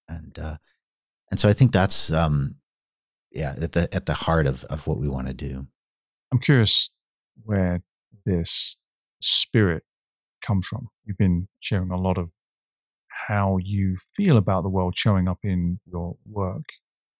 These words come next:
Speaker 2: And I'm curious about where all of this emerged from. And so as you look back in your early life, to your childhood, what sort of memories stand out to you?
Speaker 1: Well, I have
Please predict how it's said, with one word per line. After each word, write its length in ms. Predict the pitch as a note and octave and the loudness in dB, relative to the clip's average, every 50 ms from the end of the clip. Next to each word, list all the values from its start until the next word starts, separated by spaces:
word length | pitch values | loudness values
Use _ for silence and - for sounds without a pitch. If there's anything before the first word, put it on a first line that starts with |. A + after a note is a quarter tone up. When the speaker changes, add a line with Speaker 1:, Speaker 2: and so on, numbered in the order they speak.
| _ _ _ _ _ _ _ _ _ _ _ _ - | _ _ _ _ _ _ _ _ _ _ _ _ 2
Speaker 2:
And 100 | A2 G#2 | 2 2
I'm 80 | F#2+ | 2
curious 240 | - - A2 F#2+ - | 2 0 0 0 0
about 220 | G2+ G2+ G2 G2+ | 0 -2 -2 0
where 260 | - G2+ G2+ F#2+ F#2+ - | 0 0 0 0 0 0
all 180 | - G2+ G2+ | 0 0 0
of 60 | G2 | 2
this 200 | F#2+ G#2 F#2+ - | 2 0 0 2
emerged 340 | A2+ G#2 A2+ A#2+ A#2 A2 - | 4 4 6 6 6 4 0
from. 320 | - - - - - C3+ - _ _ _ _ _ _ _ _ _ _ _ _ _ _ _ - _ _ - | -4 -8 -8 -10 -10 -12 -14 _ _ _ _ _ _ _ _ _ _ _ _ _ _ _ -20 _ _ -2
And 100 | C#3 - | 2 6
so 300 | C3 B2 A#2 A#2 B2+ - _ _ _ _ _ _ _ _ _ _ _ _ _ | 6 6 6 4 2 -2 _ _ _ _ _ _ _ _ _ _ _ _ _
as 140 | - A#2 G#2+ | 2 4 6
you 300 | A#2+ A#2+ A#2 G#2 F2+ F#2+ _ _ _ | 8 8 6 6 4 0 _ _ _
look 160 | B2 A2+ G2+ G2+ | -6 -4 -2 0
back 320 | A2+ A2 G#2 G#2 A2 - - - _ _ _ - | 2 2 2 0 -2 -8 -16 -20 _ _ _ 2
in 80 | B2+ A#2 | 4 6
your 140 | A2 A2+ | 6 6
early 180 | B2 B2+ A#2+ G#2+ | 6 6 4 4
life, 220 | F#2+ F#2+ F#2+ G2 - _ - _ | 2 0 -4 -6 -10 _ -20 _
to 80 | - - | -2 -2
your 200 | A2+ G2 G2 G2+ _ | 0 0 -2 -4 _
childhood, 500 | - - A#2 A2 A2+ G2 A2 G2+ F#2+ G2 - _ _ _ _ _ _ _ _ _ _ B2 | -4 0 2 2 2 2 0 -2 -4 -8 -12 _ _ _ _ _ _ _ _ _ _ -2
what 160 | A#2+ B2 A2 - | 0 0 0 -2
sort 340 | - - - - - A#2+ A2 | -6 -10 -2 2 4 4 4
of 140 | G#2+ G2 F#2+ - | 2 0 -2 -2
memories 420 | - A2 G#2+ A2 A2+ A2 G2+ A2+ - | 0 2 4 4 4 4 2 2 0
stand 300 | - - A2+ A2 G#2 G2+ | 0 2 2 2 2 2
out 200 | G#2 A2+ D3+ - | 0 0 0 -2
to 100 | - B2+ | -4 -6
you? 140 | A2+ A2+ C3 - _ _ _ _ _ _ _ _ _ _ _ _ _ _ _ _ _ _ _ _ _ _ | -8 -8 -8 -12 _ _ _ _ _ _ _ _ _ _ _ _ _ _ _ _ _ _ _ _ _ _
Speaker 1:
Well, 160 | - C#3 C3+ - | 4 4 4 4
I 100 | B2+ D3 | 4 4
have 200 | F3 D3+ A#2 | 4 4 2